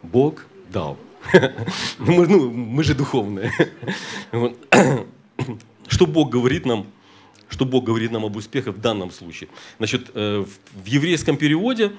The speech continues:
там тоже в данном случае, это в синодальном переводе, там написано: «Будешь иметь успех». Я посмотрел еврейский перевод, и там тоже они перевели это слово как «успех». Хотя там, смотрите, что там написано.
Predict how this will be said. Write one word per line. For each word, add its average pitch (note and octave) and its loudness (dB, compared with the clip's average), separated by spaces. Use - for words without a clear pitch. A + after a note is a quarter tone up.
там C#3+ 6
тоже B2 0
в G2 -8
данном B2+ 2
случае, C#3+ -2
это A2+ -6
в - -12
синодальном D3 4
переводе, A3 0
там G3 2
написано: F#3 0
«Будешь D#3+ 0
иметь E3 4
успех». D3+ -2
Я B2+ 0
посмотрел C3 0
еврейский B2+ -2
перевод, D3 -4
и A#2+ -4
там B2+ 2
тоже A2 0
они G#2+ 0
перевели A#2 0
это - -2
слово A#3+ 2
как C3+ 2
«успех». - 0
Хотя B3 4
там, G#3+ 2
смотрите, C#3+ 2
что A#2 -2
там G#2+ 0
написано. F#2+ -2